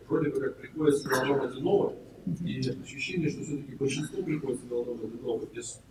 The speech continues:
явно существующего невуса. А, и, а, ещё парочку таких технических вопросов, которые мне очень понравилась эта история с М пад Д Икс.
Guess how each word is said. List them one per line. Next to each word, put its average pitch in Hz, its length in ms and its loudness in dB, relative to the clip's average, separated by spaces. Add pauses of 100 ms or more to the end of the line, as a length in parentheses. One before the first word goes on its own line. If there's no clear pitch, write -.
(220)
явно 139 380 4
существующего 123 580 -4
невуса. - 380 -4 (800)
А, 110 260 0 (140)
и, 180 420 2
а, 131 140 -4
ещё 147 280 6
парочку 190 340 2
таких 143 220 0
технических - 480 -6
вопросов, 117 420 -6 (220)
которые 139 440 6
мне 147 180 0
очень 151 240 4
понравилась 147 320 4
эта 139 120 -6
история 143 260 -2
с - 160 -6
М 123 220 -6
пад - 300 -4
Д 143 80 2
Икс. 156 220 -2